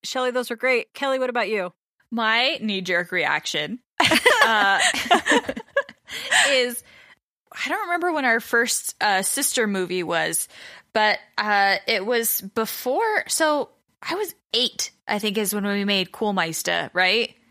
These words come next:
Speaker 1: Mm-hmm.
Speaker 2: And, uh, so I would want to make another movie 'cause we've made four.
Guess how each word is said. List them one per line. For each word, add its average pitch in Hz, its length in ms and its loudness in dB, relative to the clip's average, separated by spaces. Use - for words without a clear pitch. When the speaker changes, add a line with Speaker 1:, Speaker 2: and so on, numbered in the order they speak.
Speaker 1:
Mm-hmm. 185 340 -12
Speaker 2:
And, 214 380 2
uh, 190 320 2
so 202 560 0
I 220 220 0
would 269 220 0
want 233 240 0
to 254 120 -2
make 220 200 -2
another 208 340 2
movie 226 260 0
'cause 214 200 -4
we've 262 200 -2
made 226 760 0
four. 180 920 -4